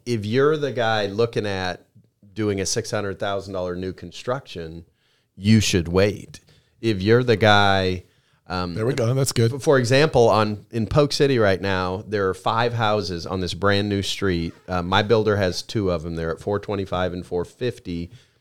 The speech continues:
Speaker 1: There are two others at four sixty and four seventy, and there's one at five eighty. That one at five eighty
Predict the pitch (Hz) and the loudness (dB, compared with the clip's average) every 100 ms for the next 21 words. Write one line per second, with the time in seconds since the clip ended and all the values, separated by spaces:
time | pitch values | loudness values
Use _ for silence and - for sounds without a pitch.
0 | _ - 107 90 - 139 120 113 113 95 | _ -2 -2 -2 -2 2 4 4 2 -2
1 | 90 - 104 101 - 113 - - 101 92 | -6 -4 -2 -2 -2 -6 -6 -4 -4 -4
2 | - 95 92 131 131 104 95 92 87 98 | -2 -2 0 2 4 2 0 0 -2 -4
3 | 90 101 104 87 - 87 85 87 101 101 | -4 -4 -4 -4 -4 -4 -2 -2 -2 -6
4 | - _ _ _ _ _ _ 120 131 - | -14 _ _ _ _ _ _ 2 2 4
5 | 135 139 113 92 113 110 104 101 110 127 | 4 4 4 4 6 6 6 4 2 -2
6 | 143 | -8